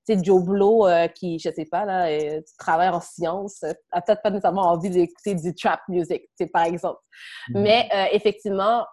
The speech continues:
Speaker 1: de commencer un di-, euh, un, une lettre, ben pas une lettre, ben un press kit en fait. C'est
Speaker 2: Ouais.
Speaker 1: par courriel, un press kit complet. C'est sûr qu'effectivement, quand je les reçois par courriel, sur le courriel de Passemo, on,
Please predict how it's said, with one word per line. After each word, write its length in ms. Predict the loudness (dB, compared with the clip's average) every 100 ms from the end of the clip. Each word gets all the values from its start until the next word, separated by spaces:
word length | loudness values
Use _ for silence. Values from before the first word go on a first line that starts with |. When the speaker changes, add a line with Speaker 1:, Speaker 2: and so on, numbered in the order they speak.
| _
Speaker 1:
de 340 | -4 0 0 0
commencer 380 | -4 -4 0 0
un 160 | 2
di-, 340 | 0 -4 0 2
euh, 360 | 4 4 4 2
un, 460 | -2 -4 -6 -10 -14 _ -8
une 220 | -4 -2
lettre, 280 | 0 0 -2
ben 180 | -4 -4
pas 160 | -2 -2
une 80 |
lettre, 200 | -2 -2
ben 120 | -2 -2
un 80 | -2
press 260 | -2 -4
kit 160 | -4 -6
en 120 | -6
fait. 220 | -4 -6 -8 _ _ _
C'est 180 | -6 -2
Speaker 2:
Ouais. 160 | 0 0
Speaker 1:
par 200 | -4 -2
courriel, 580 | 0 2 2 2 -2 -8 -20 -4
un 100 | -2
press 260 | 0 -2 0
kit 160 | -4
complet. 560 | -4 -8 -4 0 2 0 -4 _
C'est 140 | -4
sûr 180 | -2 0
qu'effectivement, 720 | 0 0 -4 -6 -4 -2 0
quand 200 | 0 -2
je 100 | -4
les 80 | -2
reçois 300 | -2 0 0
par 200 | -2 -4
courriel, 280 | -2 -2
sur 120 | -2 -4
le 100 | -4
courriel 320 | -4 -4 -4
de 60 |
Passemo, 680 | -4 -6 -6 -8 -4 -4 -4 _ _ -4
on, 160 | -4